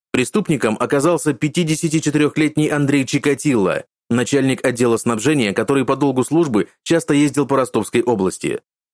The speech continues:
После ареста в тысяча девятьсот девяностом году Чикатило допрашивали десять дней.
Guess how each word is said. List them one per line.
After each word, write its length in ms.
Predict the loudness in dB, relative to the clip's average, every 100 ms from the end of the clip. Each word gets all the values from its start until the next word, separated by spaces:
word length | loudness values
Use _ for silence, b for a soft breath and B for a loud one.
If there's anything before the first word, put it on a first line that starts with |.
| -4
После 340 | -2 0 2
ареста 360 | 2 0 -2 -4
в 60 |
тысяча 320 | -2 -2 0 0
девятьсот 320 | 0 0 0
девяностом 500 | 0 0 0 0 0
году 320 | 2 0 -2 b -6
Чикатило 560 | -2 -2 2 2 2
допрашивали 540 | 2 0 0 0 0 0
десять 400 | 0 0 0 0
дней. 360 | 0 0 -4